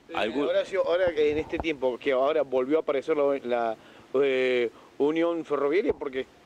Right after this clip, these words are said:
Speaker 1: como decimos, pasaron varios años y poco era el reclamo en cuanto al acompañamiento gremial que ha tenido parte de, de esta gente que está trabajando. Eh, cuando aparece ate, bueno, ahora,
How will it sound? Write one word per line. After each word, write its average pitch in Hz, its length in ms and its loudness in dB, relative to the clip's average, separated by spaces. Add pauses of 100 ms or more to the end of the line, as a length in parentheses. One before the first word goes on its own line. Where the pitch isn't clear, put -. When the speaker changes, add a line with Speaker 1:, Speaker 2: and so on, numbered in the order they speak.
Speaker 1:
como 135 220 -2
decimos, 139 340 0
pasaron 160 360 0
varios 165 240 0
años 220 260 2
y 135 60 -6
poco 175 380 -2
era 151 100 2
el 139 60 0
reclamo 156 380 -2
en 143 80 -6
cuanto 147 440 0 (240)
al 127 100 0
acompañamiento 143 580 0
gremial 170 320 0
que 147 80 -2
ha 139 40 -4
tenido 160 320 0
parte 156 340 -2
de, 139 180 2 (320)
de 139 140 -2
esta 165 160 -2
gente 170 320 -4
que 139 80 -2
está 151 160 0
trabajando. 151 720 0
Eh, 131 280 2 (260)
cuando 147 260 0
aparece 175 380 0
ate, 202 240 0
bueno, 170 220 2
ahora, 170 320 2